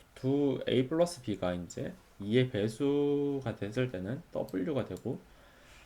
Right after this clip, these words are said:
이의 배수가 아니면 B, B, B인 경우는 이제 카운트한 건데 반대로 이런 경우가 있을 수도 있겠죠. 이렇게 되는 경우도 있을 거예요.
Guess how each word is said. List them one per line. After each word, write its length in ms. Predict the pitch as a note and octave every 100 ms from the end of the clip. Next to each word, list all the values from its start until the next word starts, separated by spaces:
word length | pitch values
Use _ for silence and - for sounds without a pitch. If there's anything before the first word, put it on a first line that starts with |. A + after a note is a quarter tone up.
| - -
이의 240 | A2 B2+
배수가 340 | A#2 A2+ A2
아니면 380 | F#2 G#2 A2+ G#2+ - - - - -
B, 220 | - A2+
B, 260 | B2 A#2 B2+ -
B인 360 | - C3 B2 A2+
경우는 340 | G2+ F2+ F2
이제 240 | F2+ F#2 F2+
카운트한 460 | - C3+ C3 C#3
건데 380 | A#2 G#2 A#2+ G2 -
반대로 600 | A#2 D3+ E3 D#3 D3+ G#2
이런 200 | B2+ D3
경우가 260 | D#3 C#3+ G#2
있을 160 | G2 G#2+
수도 160 | -
있겠죠. 380 | - - - G2 - - - - - - - - - - - - - - - - - - - - - -
이렇게 420 | C3 D#3+ - E3+
되는 220 | D#3+ D3
경우도 260 | A#2+ G#2 F#2
있을 240 | F2+ G#2+
거예요. 280 | - F2+